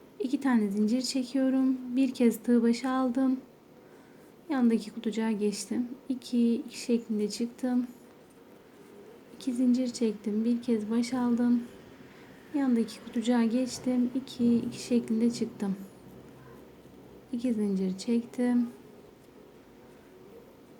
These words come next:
Böyle iki çiçek arasında sekiz tane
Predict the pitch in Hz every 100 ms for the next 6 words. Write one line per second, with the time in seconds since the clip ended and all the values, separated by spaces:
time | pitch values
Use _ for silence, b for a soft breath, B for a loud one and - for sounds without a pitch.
0 | - - - - - 262 254 330 285 240
1 | 269 - - - - - 269 - - 254
2 | 247 294 240 226 208 196 214 240 - -
3 | - B B B - - 294 311 - 247
4 | 220 214